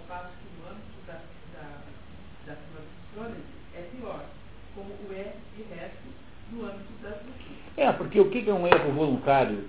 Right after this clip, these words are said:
Speaker 2: na fro-, na frônese? É você deixar de ser virtuoso. Né? Um erro voluntário é abdicar da virtude. Mas um erro voluntário na técnica, não, porque pode ser uma experiência de fazer alguma coisa do sujeito,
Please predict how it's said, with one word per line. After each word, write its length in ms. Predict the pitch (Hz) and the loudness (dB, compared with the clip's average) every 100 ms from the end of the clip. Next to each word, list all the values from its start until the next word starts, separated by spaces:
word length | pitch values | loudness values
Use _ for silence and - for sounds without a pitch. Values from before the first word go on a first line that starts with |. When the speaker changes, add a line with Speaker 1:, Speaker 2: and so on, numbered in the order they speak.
| 101 | -2
Speaker 2:
na 340 | 117 117 110 - | 2 2 2 0
fro-, 180 | 123 131 | -2 0
na 200 | 117 110 | 0 -2
frônese? 420 | 107 139 127 104 - 104 | 2 4 4 2 -4 -2
É 60 | 117 | 0
você 240 | 135 160 | 0 0
deixar 360 | 170 160 196 214 | 0 2 2 2
de 160 | 190 | 2
ser 120 | 170 | 0
virtuoso. 500 | 139 131 117 95 80 - - - - - - - - - - | 2 2 2 0 0 -8 -12 -14 -14 -14 -14 -14 -14 -12 -4
Né? 140 | 117 | 2
Um 180 | 139 123 | 4 4
erro 180 | 113 127 | 6 6
voluntário 600 | 120 147 - 156 170 185 | 6 4 8 10 10 10
é 100 | 190 | 8
abdicar 400 | - - - 185 | 6 0 4 4
da 80 | 180 | 6
virtude. 480 | - - 165 131 - - - - | 2 2 2 2 -2 -10 -12 -2
Mas 300 | 156 175 190 | 4 4 4
um 180 | 214 202 | 2 8
erro 220 | 196 156 | 8 8
voluntário 560 | 151 147 127 135 123 110 | 4 2 6 8 8 6
na 160 | 107 | 0
técnica, 460 | 104 175 170 - 190 | 4 6 6 2 2
não, 280 | 190 165 117 - | 4 4 2 -6
porque 360 | 107 147 160 - - - - - | -6 -2 -2 -2 -10 -14 -14 6
pode 240 | 151 147 | 6 6
ser 100 | 170 160 | 4 4
uma 140 | 170 | 4
experiência 580 | 160 - 160 139 165 131 | 4 6 8 8 4 0
de 60 | 113 | -2
fazer 320 | 127 98 123 | -2 2 4
alguma 340 | 131 113 117 | 4 2 -2
coisa 240 | - 120 104 | 0 2 0
do 80 | 98 | -2
sujeito, 380 | - 135 131 | 2 4 4